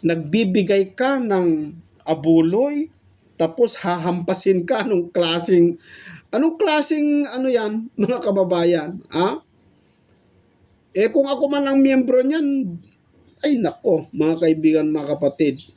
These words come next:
Ito namang mga walang kaalam-alam, magbasa po tayo.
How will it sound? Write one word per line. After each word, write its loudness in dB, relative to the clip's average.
Ito 0
namang 0
mga 0
walang 2
kaalam-alam, 0
magbasa -2
po -4
tayo. 0